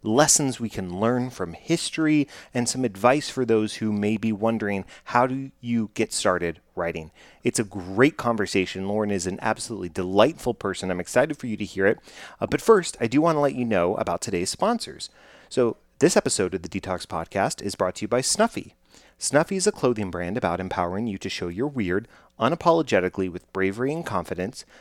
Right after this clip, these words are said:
Ten percent of profit goes to L G B T Q plus organizations led by trans people of color. Shop online now at snuffy dot co. That's Snuffy, S N U F F Y dot C O. And the owner and operator of Snuffy is Nick Silvestri, who designed the Detox Podcast logos. So if you like it, you wanna go support him, go check it out, snuffy dot co.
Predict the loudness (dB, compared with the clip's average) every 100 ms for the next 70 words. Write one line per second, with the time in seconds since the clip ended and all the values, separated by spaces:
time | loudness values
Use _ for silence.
0 | _ -16 -2 0 0 -2 -2 0 2 2
1 | 2 -4 -6 -6 -8 -8 -8 -8 -6 -8
2 | -8 -4 -2 -2 -6 -4 -2 -2 -2 -4
3 | -8 -2 -2 -2 -8 -6 -6 -6 -8 -6
4 | -6 -2 0 0 -4 -16 -20 _ 2 4
5 | 4 0 -2 -2 0 -2 -2 -2 -2 0
6 | 0 0 -2 -4 -4 -4 -4 -2 0 -2
7 | -6 0 0 0 -4 -2 -2 -4 -4 -2
8 | 0 0 -4 -6 -6 0 2 2 -2 -20
9 | -12 -8 -4 -4 -2 0 0 0 0 0
10 | 0 -2 -2 -4 -2 -4 -6 -4 -2 -2
11 | -2 -6 -6 -4 0 2 2 0 -2 -4
12 | -4 -6 0 0 2 2 2 2 0 0
13 | -4 -8 -20 -18 -12 -4 2 2 2 -2
14 | -4 -4 -2 -2 -2 -2 -4 -6 -8 -2
15 | -2 2 0 0 -4 -2 2 0 0 -2
16 | -2